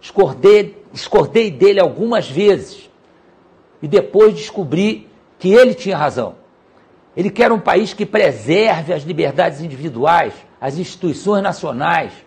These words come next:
a independência e a harmonia dos poderes, a paz e a democracia.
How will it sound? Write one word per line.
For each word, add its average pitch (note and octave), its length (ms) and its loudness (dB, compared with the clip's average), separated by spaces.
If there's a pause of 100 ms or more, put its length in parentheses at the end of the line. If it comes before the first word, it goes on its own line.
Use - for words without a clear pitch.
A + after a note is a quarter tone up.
(180)
a F#3 100 0
independência G3+ 880 0
e - 20 2
a E3 40 -4
harmonia F3+ 460 -2
dos C#3+ 160 -10
poderes, F3 720 2 (480)
a C3 160 -2
paz F#3 800 0
e F3+ 120 0
a F3 60 2
democracia. F3 880 -2